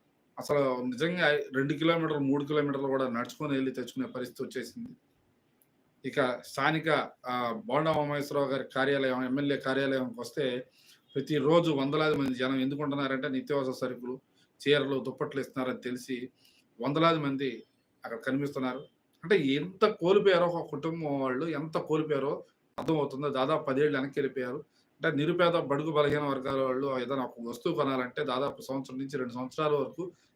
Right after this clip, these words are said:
ఈఎంఐల రూపంలో కట్టుకొని ఆ వస్తువును సాధించుకుంటారు. అటువంటి వాళ్ళ వస్తువులు పోతే మళ్ళీ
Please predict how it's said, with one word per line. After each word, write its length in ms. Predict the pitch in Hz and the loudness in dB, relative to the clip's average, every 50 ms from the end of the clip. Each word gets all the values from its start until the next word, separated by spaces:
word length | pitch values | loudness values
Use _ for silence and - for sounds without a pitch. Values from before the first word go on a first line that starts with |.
| _ - | _ -8
ఈఎంఐల 440 | 131 151 180 180 170 175 165 156 147 | 0 4 4 4 4 4 4 4 4
రూపంలో 400 | 139 143 135 - 139 131 131 131 | 2 0 0 0 0 0 0 0
కట్టుకొని 480 | 131 - 127 - 143 143 143 139 156 185 - - _ _ _ _ - 143 | -2 -4 -6 -6 -2 -2 0 0 0 -4 -8 -12 _ _ _ _ -2 2
ఆ 80 | 143 | 2
వస్తువును 400 | 143 139 147 147 147 - 185 170 | 4 4 4 0 2 0 0 0
సాధించుకుంటారు. 840 | 156 - 139 139 139 143 135 127 - 127 120 117 131 135 147 - - - _ _ - _ _ - | 2 0 0 -2 0 -2 -4 -6 -8 -10 -8 -6 -4 -4 -4 -6 -8 -12 _ _ -20 _ _ -2
అటువంటి 420 | 127 131 131 160 160 156 151 143 156 | -2 0 2 4 2 2 4 4 4
వాళ్ళ 280 | 151 147 147 147 143 | 4 6 6 4 4
వస్తువులు 420 | 131 131 143 143 - - 185 175 147 | 4 2 0 0 4 4 4 4 4
పోతే 300 | 139 143 143 - 156 147 | 0 0 -2 0 -2 0
మళ్ళీ 540 | 135 131 147 170 185 190 196 185 160 - | 2 2 2 2 4 4 4 2 2 0